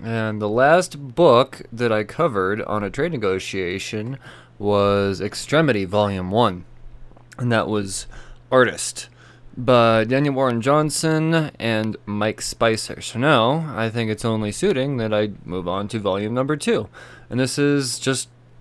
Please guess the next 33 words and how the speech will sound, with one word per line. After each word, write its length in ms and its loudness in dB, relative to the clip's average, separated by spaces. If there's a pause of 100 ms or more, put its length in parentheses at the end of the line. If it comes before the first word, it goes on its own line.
volume 400 6
two 300 2
of 180 2
two. 400 -4
There 400 0
are, 420 0 (960)
I 60 -6
mean, 260 -4
well, 280 -2 (220)
<laughs> 540 -8
obviously, 540 -2
there 160 0
are 40 0
just 280 -12
two 120 2
volumes, 300 6
that's 160 -2
it. 180 2 (400)
So, 380 2 (840)
spoiler, 600 6 (200)
it 120 2
ends 500 -2
in 140 -4
the 100 -4
end. 300 -8 (160)
<laughs> 260 0 (580)
So, 160 -4
<laughs> 680 2 (300)
this 180 8
volume 400 4
is 140 0
called 260 4
Warrior. 720 -2